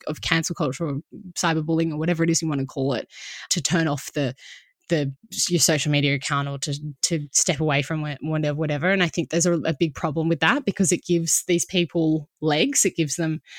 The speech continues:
more space to do what they do. So that's really complicated. And, and in terms of strategies, I, I think maybe before this, I would have been like, "It's not, you shouldn't have to be the one who takes themselves offline. Like, this person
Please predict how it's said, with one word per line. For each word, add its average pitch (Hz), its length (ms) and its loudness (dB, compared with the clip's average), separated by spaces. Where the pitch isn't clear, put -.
more 170 180 4
space 160 400 0
to 175 100 -2
do 160 180 2
what 151 140 0
they 165 120 2
do. 175 400 2
So 170 400 2
that's - 260 2
really 190 160 6
complicated. 180 720 2
And, 165 260 0
and 170 320 2
in 185 120 4
terms 180 320 4
of 175 240 4
strategies, 170 760 2
I, 165 180 0
I 160 120 0
think - 360 -2
maybe 170 300 4
before 156 340 0
this, 160 160 2
I 160 60 2
would 165 140 2
have 165 80 0
been 160 120 0
like, 143 160 -2
"It's 143 220 0
not, 170 160 0
you 175 120 2
shouldn't - 300 0
have 156 200 -2
to 160 100 0
be 156 140 -2
the 165 100 -2
one 160 160 0
who 165 240 2
takes 165 240 4
themselves 160 360 4
offline. 151 480 0
Like, 156 120 0
this - 160 2
person 147 560 0